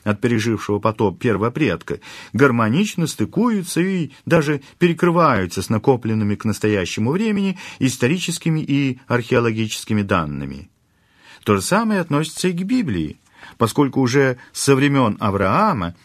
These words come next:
библейское и историческое писание идут рука об руку, прекрасно дополняя друг друга.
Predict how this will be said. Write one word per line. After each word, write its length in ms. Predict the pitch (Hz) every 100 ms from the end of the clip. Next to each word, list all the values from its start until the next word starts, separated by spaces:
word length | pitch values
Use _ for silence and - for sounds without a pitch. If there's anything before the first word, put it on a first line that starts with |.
| _
библейское 800 | 104 147 151 196 117 98 - 110
и 360 | 104 127 120 127
историческое 640 | - 151 120 - - 104
писание 600 | 147 147 247 226 220 208 - -
идут 380 | 143 143 175 147
рука 360 | 139 151 127 -
об 260 | 156 175 110
руку, 320 | 90 - 80 - -
прекрасно 680 | 208 - 104 120 90 82 80
дополняя 540 | 85 80 82 82 78
друг 240 | 73 80
друга. 400 | 78 69 69 -